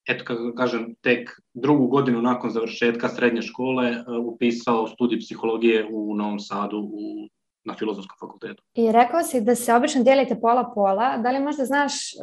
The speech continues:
Speaker 2: šta prevlada u tim situacijama? Šta je kod tebe, eto, prevladalo da prvo odeš u Osijek? Da li je to sam izbor fakulteta, prijemni ispit, predmeti i slično, ili je to zato što je druga država, a radije bi da ostaneš u svojoj i slično?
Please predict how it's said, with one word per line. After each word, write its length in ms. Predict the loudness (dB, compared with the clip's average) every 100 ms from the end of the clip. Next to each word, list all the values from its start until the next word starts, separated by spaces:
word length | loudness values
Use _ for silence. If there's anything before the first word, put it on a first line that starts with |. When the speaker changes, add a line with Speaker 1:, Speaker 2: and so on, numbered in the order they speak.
| 0 2 2
Speaker 2:
šta 340 | 0 2 2 6
prevlada 480 | 6 8 6 6 4
u 100 | 4
tim 160 | 0
situacijama? 800 | -2 -2 0 0 -2 -6 -4 -4
Šta 160 | 4 6
je 100 | 6
kod 120 | 6
tebe, 260 | 8 8 8
eto, 180 | 4 2
prevladalo 460 | 4 6 6 6 2
da 120 | 2
prvo 200 | 2 4
odeš 340 | 6 4 0
u 60 | 0
Osijek? 480 | 2 0 -2 -4 0
Da 140 | 4 10
li 80 | 10
je 180 | 10
to 140 | 6 8 10 8 6 2 -4 -8
sam 380 | -6 2 6 8
izbor 280 | 6 4 0
fakulteta, 580 | -2 -2 2 2 4 0 6
prijemni 360 | 6 8 4
ispit, 220 | 2 -2 -2
predmeti 380 | 2 2 2 0
i 40 |
slično, 480 | 2 2 2 4 6
ili 120 | 8
je 180 | 6 6
to 180 | 4 6
zato 240 | 2 0
što 160 | -4 0
je 40 |
druga 220 | 2 2
država, 720 | 4 4 4 4 6 4 2 -2
a 100 | 2
radije 280 | 4 4 2
bi 100 | 2
da 100 | 0
ostaneš 360 | -2 -4 -6
u 40 | -4
svojoj 360 | 2 4 4
i 40 | 2
slično? 420 | -2 -4 -6 _